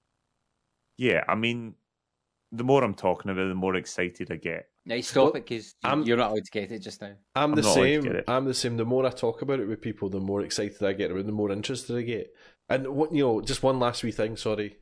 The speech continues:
Speaker 3: um, Gary. Um, the, the, that I G N review was, I thought was a great review, and what really appealed to me was he was saying,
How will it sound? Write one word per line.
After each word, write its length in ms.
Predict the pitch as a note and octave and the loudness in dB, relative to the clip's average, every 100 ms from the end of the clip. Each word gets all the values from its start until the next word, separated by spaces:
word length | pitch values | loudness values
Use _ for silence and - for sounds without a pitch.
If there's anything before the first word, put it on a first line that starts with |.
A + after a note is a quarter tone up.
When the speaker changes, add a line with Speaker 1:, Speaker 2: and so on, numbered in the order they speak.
| - | -4
Speaker 3:
um, 280 | G2 G2 F#2 | -2 0 -2
Gary. 300 | F2+ F2+ F#2 - - | -4 -4 -6 -10 -2
Um, 420 | G2 F#2+ F#2 E2+ - _ _ _ - _ _ - | 0 0 -2 -12 -18 _ _ _ -20 _ _ -10
the, 340 | - A2 G#2 - - _ _ _ _ | 0 2 2 -2 -10 _ _ _ _
the, 920 | B2+ A2 A#2 A2 G#2+ G2+ G2 F#2+ F#2+ - - | -10 0 2 4 4 4 4 2 0 -6 -6
that 300 | A#2 B2 - | 0 0 0
I 140 | B2 | 0
G 220 | B2+ A2+ G#2+ | 0 -2 -2
N 120 | B2 | -2
review 300 | B2 B2+ A#2+ | -4 -4 -4
was, 140 | G2 - | -4 -6
I 40 | |
thought 200 | - A#2 | -2 -2
was 100 | F#2+ | -2
a 40 | G2 | -6
great 300 | F#2+ A2 G2 | -4 -4 -4
review, 440 | F2+ F#2+ G#2 A#2+ - - _ _ _ _ _ A2 | -4 -4 -4 -8 -12 -20 _ _ _ _ _ -4
and 460 | G#2+ G2 E2 G#2 | -2 -4 -8 -4
what 260 | A2 B2+ G2 | -2 -2 -4
really 320 | A2 C3+ C#3 | -2 2 2
appealed 320 | A#2 C3 B2 | 0 -2 -4
to 100 | - | -4
me 100 | A#2+ | -4
was 200 | A#2 G#2 | -2 -2
he 60 | G2 | -4
was 120 | F#2 | -2
saying, 440 | - G#2+ G#2 G2 | 0 0 -2 -6